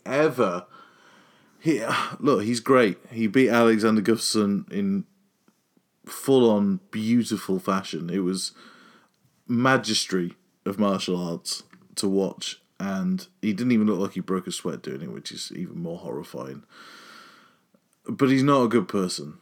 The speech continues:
and now his legacy is tarnished, and we've got this whole situation with D C again now, where D C's the heavyweight champ, he was the champ champ, Jon Jones won the light heavyweight title again. Where, where's this gonna go? What are we gonna see? Well, both are saying they don't want that fight again.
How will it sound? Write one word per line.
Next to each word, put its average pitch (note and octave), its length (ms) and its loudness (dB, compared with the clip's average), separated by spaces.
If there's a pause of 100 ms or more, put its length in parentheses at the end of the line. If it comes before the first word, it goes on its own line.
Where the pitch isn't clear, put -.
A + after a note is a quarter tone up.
(140)
and G2+ 380 0
now A2 200 4
his G#2 140 2
legacy A2 360 2
is F#2 80 -4
tarnished, D3 680 0
and A2 220 0
we've G2 120 0
got F#2+ 140 0
this F#2 140 -4
whole G2+ 160 0
situation F#2 540 -2
with F2 160 -6
D G#2 180 -2
C C#3+ 300 2
again C3+ 340 2
now, B2+ 460 2 (440)
where F2 160 -4
D G#2 200 -2
C's G2 240 -2
the G2+ 80 -4
heavyweight C3+ 460 4
champ, C3 320 2
he A2 60 -8
was F#2+ 220 -4
the - 80 -18
champ B2+ 340 0
champ, B2 480 2 (120)
Jon G2+ 280 0
Jones G2 300 0
won F#2+ 160 0
the F2+ 80 0
light G2 200 0
heavyweight E2+ 400 -4
title C3 340 4
again. C3 460 4 (1300)
Where, C3 320 6
where's B2 360 6
this A2+ 140 2
gonna G#2 200 0
go? F#2+ 200 2
What A2 140 4
are - 20 2
we A2+ 80 4
gonna A2 140 2
see? A2+ 140 2
Well, A#2+ 120 4
both F3+ 300 4
are D#3 40 0
saying C3 280 4
they A#2 80 4
don't A#2 180 6
want G#2+ 160 4
that F2+ 160 -2
fight E2 240 0
again. C#2 300 -8